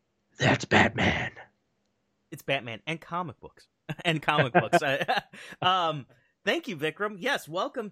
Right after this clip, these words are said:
Speaker 2: to Mike's comic book recommendation, um, for the week, uh, or for the episode.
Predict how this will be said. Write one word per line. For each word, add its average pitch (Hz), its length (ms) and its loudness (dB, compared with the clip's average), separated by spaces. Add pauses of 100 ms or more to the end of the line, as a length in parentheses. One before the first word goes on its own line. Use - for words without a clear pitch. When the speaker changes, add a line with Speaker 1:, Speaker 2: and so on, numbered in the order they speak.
Speaker 2:
to 180 280 -6
Mike's 165 360 -8
comic 151 300 -6
book 127 200 -10
recommendation, 110 720 -10
um, 127 360 -2
for 147 140 -10
the 120 100 -12
week, 139 500 -14
uh, 127 180 -4
or 147 80 -6
for 139 160 -10
the 117 120 -8
episode. 117 480 -10